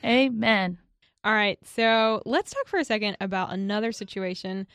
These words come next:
Speaker 2: that unfortunately has created, uh, some strife in our country over the past week or so. So last Wednesday, the court saw an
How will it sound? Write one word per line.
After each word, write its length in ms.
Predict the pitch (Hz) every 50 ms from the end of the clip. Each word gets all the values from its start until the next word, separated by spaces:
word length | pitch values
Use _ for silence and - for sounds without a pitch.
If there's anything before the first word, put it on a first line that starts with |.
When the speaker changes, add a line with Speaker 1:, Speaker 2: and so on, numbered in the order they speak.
| _ _ _ _ _ _ -
Speaker 2:
that 100 | 196 233
unfortunately 760 | 262 262 254 - 302 320 311 - 302 285 277 285 285 277 269 262
has 460 | - 220 208 220 240 262 285 294 -
created, 840 | - - - 262 262 262 262 269 269 269 262 262 262 254 233 220 - - -
uh, 340 | 208 208 208 202 202 196 - - _ _ -
some 200 | - 214 226 226
strife 880 | - - - - - - 180 190 214 240 254 226 196 - - - _ _
in 160 | - 196 196 196
our 140 | 196 190
country 560 | 190 - 208 208 214 - - 170 175 196 208 _ _ _ 233
over 300 | 208 190 185 196 180 180
the 100 | 185 180
past 300 | - 196 190 196 - -
week 180 | 208 233 220
or 80 | - 196
so. 220 | - - 190 - - 190 _ _ _ - - - - _
So 140 | - - 240
last 320 | 240 247 262 294 294 - 240
Wednesday, 580 | 247 254 285 285 247 - 208 196 196 202 202
the 140 | - 202 196
court 400 | - - - - 247 269 294 - -
saw 420 | - - - 226 208 208 208 208 -
an 140 | - 196